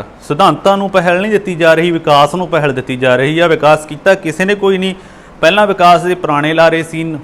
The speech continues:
ਹੁਣ ਹੋਰ ਨਵੇਂ ਲਾਰੇ ਵਿਕਾਸ ਦੇ ਲਾਏ ਜਾ ਰਹੇ ਨੇ। ਸਭ ਤੋਂ ਜ਼ਰੂਰੀ ਹੈ ਤੁਸੀਂ ਪਹਿਲਾਂ ਪਾਰਟੀ ਦੀ ਮੁੱਢਲੇ ਸਿਧਾਂਤਾਂ ਨੂੰ ਸਮਝੋ।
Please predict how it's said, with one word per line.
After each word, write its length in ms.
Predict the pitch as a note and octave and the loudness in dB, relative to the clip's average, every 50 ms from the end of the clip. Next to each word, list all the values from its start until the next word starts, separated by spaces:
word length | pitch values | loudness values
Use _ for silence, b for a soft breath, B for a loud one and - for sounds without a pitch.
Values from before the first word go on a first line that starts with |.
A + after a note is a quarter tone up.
| - - - - | -16 -20 -14 -12
ਹੁਣ 600 | C3+ - - - - - D3 D3 C#3+ C#3 C#3+ C#3+ - - - - - | -12 -12 -14 -20 -10 -6 -6 -4 -2 -4 -4 -6 -8 -14 -16 -14 -10
ਹੋਰ 300 | - B2+ B2 B2+ B2 A#2+ | -4 -2 -2 0 0 0
ਨਵੇਂ 300 | A#2 A2+ A2 G#2+ G#2+ G#2+ | -2 -2 -2 -2 -4 -2
ਲਾਰੇ 240 | G#2+ G#2+ G#2+ G#2+ | -2 -2 -2 -2
ਵਿਕਾਸ 420 | G#2 A2 G#2+ - A2 A2+ A2 G#2+ A#2 | -4 -4 -4 -2 0 0 0 0 -2
ਦੇ 200 | A#2+ C#3 E3+ E3+ B B B B B B B - C3 | -6 -6 -6 -8 B B B B B B B -8 -2
ਲਾਏ 300 | A#2+ B2 B2 B2 B2 A#2 | 0 2 2 2 2 0
ਜਾ 200 | A#2 A2+ G2+ G2+ | -2 -2 -2 -2
ਰਹੇ 240 | G2+ G2+ G2 G2 | -4 -6 -8 -10
ਨੇ। 120 | G2+ G#2 G2+ - B B B B B B B B B B B B B B B - - - | -12 -14 -16 -18 B B B B B B B B B B B B B B B -20 -20 -20
ਸਭ 280 | - - - F3+ G3+ G#3 | -16 -6 0 0 0 0
ਤੋਂ 260 | G#3 - - C#4 C4+ | 0 -4 -4 -2 -2
ਜ਼ਰੂਰੀ 480 | G#3 G3+ F3+ F#3 F3+ F#3 F#3 F3+ F3 D#3+ | -2 -2 -2 0 0 0 0 2 2 4
ਹੈ 180 | D3+ D#3 D#3+ | 4 4 4
ਤੁਸੀਂ 360 | D#3+ D#3+ - - - F#3+ F#3 F3 | 2 0 -6 -8 -6 -8 -6 -4
ਪਹਿਲਾਂ 260 | F3 F3 F3+ F#3+ F#3 | -4 -2 -2 -2 -2
ਪਾਰਟੀ 540 | F#3 E3 D3+ C#3+ C#3+ C#3 C#3 - D#3 D#3 D3+ | 0 2 4 4 4 2 0 -4 -6 -6 -4
ਦੀ 200 | D3+ D3 D3+ D3+ | -4 -4 -4 -4
ਮੁੱਢਲੇ 420 | D3 C#3+ C#3+ C#3+ E3 F3 F3 E3+ | -4 -4 -4 -4 -4 -4 -4 -6
ਸਿਧਾਂਤਾਂ 440 | - D#3+ D#3+ E3+ D#3 C3+ - C3+ B2+ | -6 -4 -4 -4 -4 -2 -2 -2 -2
ਨੂੰ 120 | B2+ A#2+ | -2 -6
ਸਮਝੋ। 400 | - - A2+ B2 B2 A2+ F#2+ G2+ | -8 -10 -10 -10 -10 -10 -12 -14